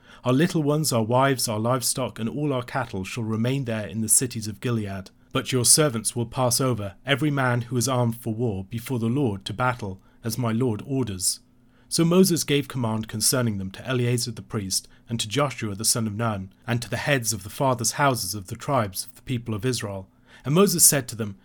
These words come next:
"If the people of Gad and the people of Reuben, every man who is armed to battle before the Lord, will pass with you over the Jordan, and the land shall be subdued before you,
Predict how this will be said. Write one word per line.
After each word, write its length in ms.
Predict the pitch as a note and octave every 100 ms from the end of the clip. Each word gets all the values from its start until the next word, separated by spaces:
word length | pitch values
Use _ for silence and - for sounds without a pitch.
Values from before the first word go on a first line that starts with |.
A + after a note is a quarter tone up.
| _ -
"If 180 | D#3+ -
the 80 | A3
people 320 | F#3+ F#3+ F3
of 120 | B2+
Gad 280 | C3+ B2 C3
and 100 | B2
the 60 | A2+
people 340 | - B2+ B2
of 100 | G#2
Reuben, 400 | B2 A#2 G2 F#2+ - _
every 220 | C3 C#3+ C#3
man 280 | C3+ C#3
who 140 | A#2+ C#3+
is 100 | A#2+
armed 260 | B2 C3+ A2+
to 60 |
battle 340 | A#2+ A#2 - A2
before 300 | A2+ B2 A2+
the 100 | A2+
Lord, 360 | A2 G2+ G2 - _
will 120 | C3
pass 440 | A#2+ C#3+ D#3 - -
with 140 | B2+
you 200 | A2+ B2
over 260 | C3+ C#3+ C3
the 120 | C3+
Jordan, 460 | A#2+ B2 G#2+ G2 G#2
and 100 | A#2
the 60 | A#2+
land 320 | C3 C#3 C#3+
shall 160 | -
be 140 | A#2+ B2
subdued 500 | - G2+ - C#3 C#3+
before 340 | C3+ - B2
you, 240 | G#2 G2